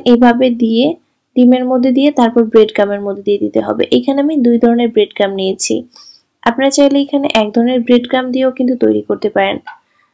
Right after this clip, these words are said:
আর ইফতারের সময় কিন্তু যদি বাচ্চাদেরকে এরকম colorful ইফতার দেওয়া হয়, বাচ্চারা কিন্তু পছন্দ করে। তো আমি এগুলোকে double coat করে নিয়েছি, দেখতেই পাচ্ছেন। একইভাবে আমি সবগুলো coat করে নিয়েছি।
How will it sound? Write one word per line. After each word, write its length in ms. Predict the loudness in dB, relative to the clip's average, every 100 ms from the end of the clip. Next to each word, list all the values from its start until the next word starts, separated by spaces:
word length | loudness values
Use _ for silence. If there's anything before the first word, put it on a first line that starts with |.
| _ _ _ -2
আর 120 | 2
ইফতারের 420 | 2 2 4 4 4
সময় 280 | -2 -2 -2
কিন্তু 360 | -2 -2 0 -2 -4 _ _ _
যদি 220 | 0 4 4
বাচ্চাদেরকে 640 | 2 0 2 2 2 2
এরকম 360 | 2 2 2 -4
colorful 680 | 0 0 2 2 0 -4 -6 -8 -12 _ _
ইফতার 380 | 0 0 2 0 2
দেওয়া 220 | 2 2
হয়, 160 | 0 0
বাচ্চারা 380 | 0 2 0
কিন্তু 240 | 2 0 0 0
পছন্দ 420 | 0 0 -2 0 0
করে। 260 | 2 0 0 -4 _ _ _ _ _ _ _ _ _ _ _ _ _ _ _ _ _ _ _ _ _ _ _ _ _ _ _ _ _ _ _ _ _ _ _ _ _ _
তো 40 | 2
আমি 180 | 4 2
এগুলোকে 360 | 2 -2 0 2
double 340 | 2 4 2
coat 220 | 4 2 2
করে 240 | 2 2
নিয়েছি, 280 | 0 -4 0
দেখতেই 380 | 0 0 0 0
পাচ্ছেন। 300 | 0 -2 -4 -2
একইভাবে 500 | -2 2 2 2 2
আমি 160 | 2 0
সবগুলো 440 | -2 -2 0 2 2
coat 220 | 2 0 0
করে 220 | -2 -2
নিয়েছি। 480 | -4 -6 -6 -6